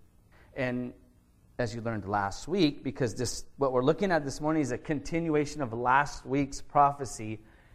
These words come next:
it actually doesn't come to fruition until the time that Jesus comes. So just think, think of that as we're going through this. Here's Israel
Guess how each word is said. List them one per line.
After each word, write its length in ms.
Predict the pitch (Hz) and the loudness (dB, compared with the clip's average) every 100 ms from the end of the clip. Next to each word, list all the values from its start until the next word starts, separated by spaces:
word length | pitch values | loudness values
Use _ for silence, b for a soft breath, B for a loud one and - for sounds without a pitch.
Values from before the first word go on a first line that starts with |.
| - | -2
it 120 | 139 | 4
actually 380 | 170 190 - 214 | 6 4 2 4
doesn't 340 | 160 147 151 | 4 4 2
come 200 | - 165 | -2 0
to 80 | 147 | 0
fruition 460 | 131 135 156 160 147 | -2 2 2 0 -6
until 220 | 117 135 | -4 -4
the 100 | 120 | -4
time 360 | - 131 120 | -4 -2 0
that 200 | 120 107 | 0 -2
Jesus 420 | 113 113 101 98 - | -2 -4 -4 -8 -10
comes. 580 | - 113 90 80 - - b b b b b | -8 -6 -6 -12 -16 -18 b b b b b
So 160 | - 123 | 0 0
just 360 | 131 151 - | 2 -2 -4
think, 440 | - 196 196 - - | 2 4 4 -8 0
think 220 | 196 226 | 2 4
of 100 | 196 | 4
that 180 | 180 170 | 4 6
as 220 | 170 151 | 4 4
we're 120 | 147 | 2
going 380 | 127 165 160 143 | 4 4 6 2
through 220 | - 151 | 2 2
this. 180 | 120 104 | 2 -2
Here's 380 | - 190 220 - | 4 8 8 6
Israel 640 | 175 170 143 156 151 151 | 0 0 2 4 4 2